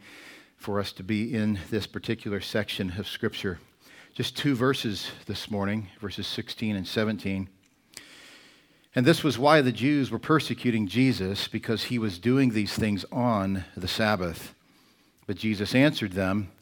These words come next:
'My Father is working until now, and I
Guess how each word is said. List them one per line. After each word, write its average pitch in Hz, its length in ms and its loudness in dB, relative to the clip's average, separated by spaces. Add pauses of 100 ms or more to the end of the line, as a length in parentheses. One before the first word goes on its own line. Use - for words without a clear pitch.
(220)
'My 117 160 6
Father 131 600 6 (100)
is 104 240 -6
working 107 400 0
until 92 280 -4
now, 92 520 0
and 92 140 -8
I 92 480 -4